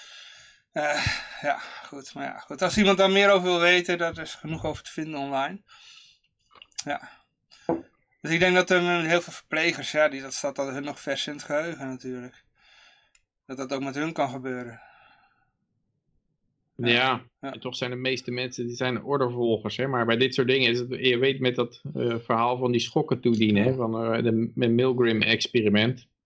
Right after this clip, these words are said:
Speaker 1: Mhm.
Speaker 2: Dan, eh, je hebt een proefpersoon en die geeft gillen als er een schok wordt toegediend.
Speaker 1: Ja, ja.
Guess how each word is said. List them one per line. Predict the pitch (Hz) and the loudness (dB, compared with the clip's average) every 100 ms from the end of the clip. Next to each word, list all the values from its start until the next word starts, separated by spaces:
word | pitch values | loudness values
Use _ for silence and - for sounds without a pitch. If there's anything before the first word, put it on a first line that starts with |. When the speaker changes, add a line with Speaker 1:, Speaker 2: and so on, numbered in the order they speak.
| _ _ _ | _ _ _
Speaker 1:
Mhm. | 147 131 - | -14 -12 -10
Speaker 2:
Dan, | 175 117 117 | -4 -2 -2
eh, | 113 113 117 117 - | 0 0 2 -2 0
je | 123 | 0
hebt | 120 | 0
een | 117 | 0
proefpersoon | 135 127 123 120 113 113 | 0 0 -2 0 0 2
en | 113 | 2
die | 117 113 | 2 2
geeft | 123 117 - | 2 0 0
gillen | - 127 113 | 0 2 2
als | 113 | 2
er | 120 | 2
een | 113 110 | 0 0
schok | 107 - 143 - | -2 -2 -2 0
wordt | 123 113 - | 0 0 2
toegediend. | 117 104 101 117 123 _ _ _ - | 2 4 4 2 0 _ _ _ -16
Speaker 1:
Ja, | |
ja. | 139 - - | -16 -16 -20